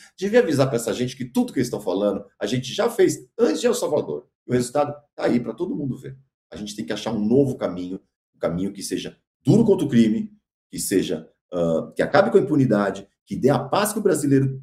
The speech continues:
legitimamente exige e merece, só que não jogue, né, ah, o Brasil, não jogue o bebê com a água do banho, não jogue o Brasil fora, junto, né, com, com, com esse problema.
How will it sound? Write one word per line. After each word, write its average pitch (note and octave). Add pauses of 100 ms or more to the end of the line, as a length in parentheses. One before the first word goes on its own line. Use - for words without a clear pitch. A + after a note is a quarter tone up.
(160)
legitimamente C#3
exige A2+
e A2
merece, F#2 (320)
só -
que B2
não C3
jogue, G2 (320)
né, F#2+ (260)
ah, D#2
o -
Brasil, F#2 (360)
não G#2
jogue A2+
o G#2
bebê F#2+
com F2
a E2+
água E2+
do -
banho, - (320)
não G2+
jogue G2
o E2+
Brasil E2 (220)
fora, E2
junto, - (240)
né, F2 (300)
com, E2
com, D#2+
com D#2+
esse -
problema. B1+